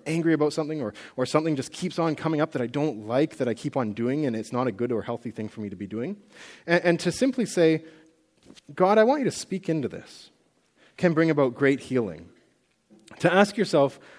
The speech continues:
"What in my past makes this experience so painful?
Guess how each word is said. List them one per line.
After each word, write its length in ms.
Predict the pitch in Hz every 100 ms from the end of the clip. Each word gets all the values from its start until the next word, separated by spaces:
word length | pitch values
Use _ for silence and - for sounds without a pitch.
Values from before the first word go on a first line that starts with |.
| -
"What 200 | 160 254
in 80 | 285
my 140 | 202
past 480 | - 156 156 - -
makes 220 | 131 -
this 180 | 120 -
experience 400 | - - 120 123
so 100 | 107
painful? 560 | - 139 147 151 147